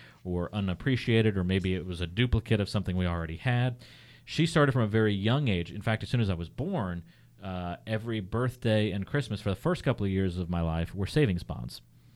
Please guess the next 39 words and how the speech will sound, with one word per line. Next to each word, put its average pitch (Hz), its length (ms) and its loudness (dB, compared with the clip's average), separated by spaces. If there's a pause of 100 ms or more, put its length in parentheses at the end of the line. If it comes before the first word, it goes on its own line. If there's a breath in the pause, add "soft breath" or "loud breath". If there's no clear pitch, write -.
(460 loud breath)
Then 135 480 8
she 139 180 2
started, 120 300 4
I 104 80 6
think 202 300 2
when 151 120 4
we 113 100 6
were 98 180 4
all 101 120 4
five, 78 760 0
all 104 200 2
of 95 240 2
us 95 160 0
cousins 92 300 4
are 87 100 0
all 87 100 2
very 87 180 0
close - 300 -4
in 85 80 -2
age. 80 280 -6
At 101 140 -6
five, 135 460 4
she 113 100 -2
started 101 340 2
gifting 101 340 0
us 87 160 0
stock. - 540 -8 (580 soft breath)
And 120 120 4
it 120 80 2
was 117 120 2
just 120 240 0
ten 127 240 2
shares 113 540 4
of 107 140 0
Hershey, 90 500 0
ten 107 220 0
shares 101 500 -2
of 87 140 -8
Disney, 87 440 0